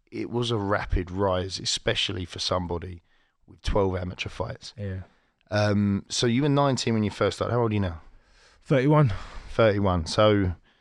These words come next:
Speaker 1: nineteen started in the amateurs.
Speaker 2: Yeah.
Speaker 1: Twelve years later, you've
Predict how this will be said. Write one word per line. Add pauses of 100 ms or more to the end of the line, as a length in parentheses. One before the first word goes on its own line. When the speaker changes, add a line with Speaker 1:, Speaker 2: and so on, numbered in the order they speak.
(240)
Speaker 1:
nineteen
started
in
the
amateurs.
Speaker 2:
Yeah.
Speaker 1:
Twelve
years
later, (680)
you've